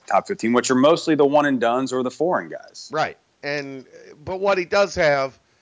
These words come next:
Speaker 2: is the ability to help a really good team early in his career, uh, without a lot of pressure on him. So,
Speaker 1: Right.
Speaker 2: uh, that's just kind of my,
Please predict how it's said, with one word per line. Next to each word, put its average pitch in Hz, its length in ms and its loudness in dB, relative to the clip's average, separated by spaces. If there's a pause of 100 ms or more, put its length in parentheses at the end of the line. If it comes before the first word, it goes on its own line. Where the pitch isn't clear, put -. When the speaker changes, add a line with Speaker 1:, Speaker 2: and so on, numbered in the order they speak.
(140)
Speaker 2:
is 127 200 -6
the 139 140 -10
ability 139 400 -6
to 120 80 -4
help 127 220 -4
a 123 60 -8
really 117 280 -8
good 101 220 -10
team 107 460 -12 (100)
early 123 300 -4
in 110 80 -8
his 104 140 -12
career, 107 560 -8 (440)
uh, 104 300 -4
without 131 280 -2
a 131 40 -8
lot 123 180 -2
of 104 60 -12
pressure 127 380 -10
on 82 100 -14
him. 73 140 -20 (380)
So, 151 260 -2
Speaker 1:
Right. 131 360 0
Speaker 2:
uh, 131 60 -14
that's 165 300 -4
just 170 220 -12
kind 156 240 -6
of 123 180 -6
my, 135 500 -4